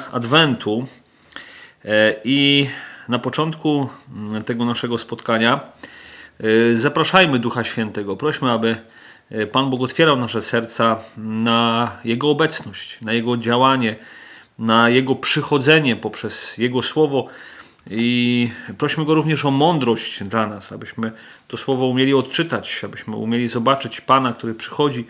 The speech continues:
po to, żeby, e, nas uzdrawiać, żeby nas przemieniać.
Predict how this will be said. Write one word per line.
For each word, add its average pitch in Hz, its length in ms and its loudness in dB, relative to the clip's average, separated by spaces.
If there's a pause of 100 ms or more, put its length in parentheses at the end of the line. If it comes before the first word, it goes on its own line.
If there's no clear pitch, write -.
(440)
po 139 140 0
to, 135 140 -4
żeby, 113 380 -2 (400)
e, 107 240 -4
nas 107 380 -2
uzdrawiać, 120 460 0
żeby 107 200 -4
nas 107 200 -10
przemieniać. 107 680 -4